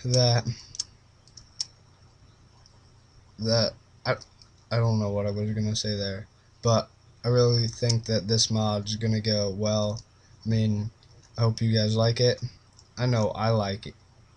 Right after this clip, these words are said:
The fossils mod, it's really cool. You can get dinosaurs, all these wonderful things. There are some more fossils. You can get all these co-, really cool things.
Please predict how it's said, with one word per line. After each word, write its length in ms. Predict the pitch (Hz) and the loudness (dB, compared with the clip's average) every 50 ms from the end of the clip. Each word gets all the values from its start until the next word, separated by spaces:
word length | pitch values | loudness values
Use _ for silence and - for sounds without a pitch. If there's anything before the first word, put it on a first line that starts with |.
| - 117 113 107 101 - - - _ _ - 110 117 113 - _ - - | -6 -4 -4 -4 -6 -10 -16 -20 _ _ -8 -8 -8 -8 -12 _ -6 -4
The 100 | 120 113 | -2 -2
fossils 460 | - 113 110 107 - - 110 107 104 | 0 2 0 0 0 -2 -2 -2 0
mod, 300 | 107 107 104 104 104 98 | 0 0 0 -2 -2 -2
it's 340 | - 117 113 - - - - | -2 -2 -2 -2 -4 -4 -2
really 220 | 120 120 113 113 113 | -2 0 2 0 0
cool. 440 | 110 - 113 104 98 95 95 90 95 | -2 -2 -4 -2 -2 -2 -4 -6 -6
You 160 | 101 107 110 | -6 -6 -6
can 200 | 113 - 120 117 | -4 -2 -2 0
get 200 | 113 110 98 95 | 0 0 0 0
dinosaurs, 640 | 101 113 117 117 117 113 - 113 113 110 110 107 - - _ _ - - - - - - - - - | 0 0 0 0 0 -2 -2 -2 0 0 0 -2 -4 -8 _ _ -20 -20 -20 -20 -20 -20 -14 -4 0
all 180 | 135 139 139 | 2 2 4
these 220 | 135 127 123 120 117 | 4 2 2 2 2
wonderful 480 | 117 120 120 120 117 117 - 113 113 | 2 2 2 2 0 -2 -2 -2 -2
things. 800 | 110 - - 117 113 113 113 110 110 113 113 110 - - - - - | -2 0 0 0 2 2 2 2 2 0 0 0 -2 -4 -4 -6 -6
There 200 | 107 113 113 117 | -2 0 0 0
are 80 | 113 | 0
some 160 | 113 - 113 | 0 -2 0
more 340 | 110 107 110 110 110 110 110 110 - _ _ _ _ _ _ - - - - - - _ _ _ _ - - - - - - | 0 0 0 0 0 -2 -4 -6 -10 _ _ _ _ _ _ -20 -20 -20 -20 -20 -20 _ _ _ _ 0 0 0 0 0 0
fossils. 600 | 113 113 - 120 117 - - - - - - - - - - | 0 0 0 0 -2 -6 -6 -10 -12 -8 -6 -6 -8 -8 -6
You 60 | 143 | -4
can 160 | - 156 151 | -2 0 2
get 160 | 139 139 127 | 4 4 4
all 260 | 120 101 123 127 131 | 6 6 6 6 6
these 280 | 127 127 123 123 120 110 - | 4 4 4 2 0 -2 -4
co-, 220 | - - - 113 - | -8 -10 -10 -8 -4
really 420 | - 120 120 123 127 127 127 127 120 | -2 2 4 4 4 4 4 2 0
cool 260 | 117 - 120 120 117 | -2 -2 -2 -2 -2
things. 720 | 113 - - 117 117 110 110 110 110 110 110 110 - - - | -2 -2 -2 0 0 0 0 0 0 0 -2 -2 -2 -4 -6